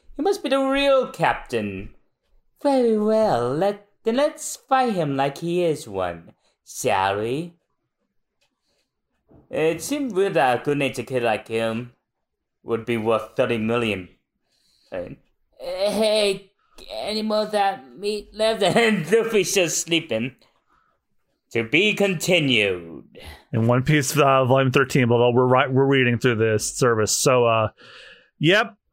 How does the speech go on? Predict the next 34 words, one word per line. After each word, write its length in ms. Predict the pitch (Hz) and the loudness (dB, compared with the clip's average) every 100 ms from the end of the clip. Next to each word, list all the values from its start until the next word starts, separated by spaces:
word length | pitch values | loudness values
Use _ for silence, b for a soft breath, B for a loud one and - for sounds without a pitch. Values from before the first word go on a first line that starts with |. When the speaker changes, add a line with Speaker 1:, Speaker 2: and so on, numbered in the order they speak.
| - | 2
Speaker 2:
Uh, 240 | 170 175 170 | 2 4 2
and 160 | 165 | 4
then 140 | 180 185 | 4 4
we're 140 | 190 | 2
gonna 140 | 196 | 2
see 160 | 190 196 | 2 2
how 240 | 170 175 | 4 4
the 120 | 170 170 | 4 4
rest 240 | 170 - | 2 0
of 60 | 147 | -2
this 160 | 143 | -2
fight 280 | - 160 156 | 2 2 2
goes 420 | 160 147 147 131 - | 0 2 0 -2 -2
on 380 | 160 143 139 | 0 2 2
into 920 | 135 127 - 139 127 127 131 147 202 233 _ | 2 0 2 2 2 2 2 2 0 -2 _
Chapter 360 | - 196 196 214 | 2 2 2 2
one 180 | 202 | 2
hundred 320 | 165 202 233 220 | 2 2 2 2
and 160 | 175 | 4
nine, 360 | 165 170 139 107 | 4 4 2 0
A 80 | 107 | -2
Question 440 | - 185 - 196 | 2 2 2 2
of 120 | 151 | 2
Duty, 400 | 131 156 131 107 | 2 2 2 2
and 140 | 113 120 | 2 0
it's 140 | - | 0
Koby 340 | - 143 143 | 0 2 2
and 80 | 151 | 2
Helmeppo's 400 | 143 143 147 143 | 2 2 2 0
Chronicle 320 | - 147 139 | 2 0 0
of 40 | 131 | 0
Toil, 200 | 165 160 | 0 2
Volume 200 | 151 156 | 2 2
twenty-two. 640 | 175 175 214 220 123 98 | 0 0 2 2 2 -2